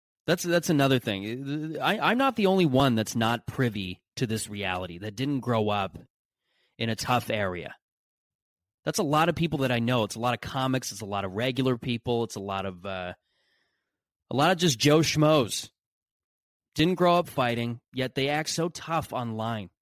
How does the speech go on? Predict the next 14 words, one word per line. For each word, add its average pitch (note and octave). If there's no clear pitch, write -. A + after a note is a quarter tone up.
They're A#2+
just C3
calling C#3+
people C#3
out. G#2+
Everybody, G4
everybody F#4
handles F3
an C#3
online A#2
confrontation A#2+
or A#2
a G#2+
conflict B2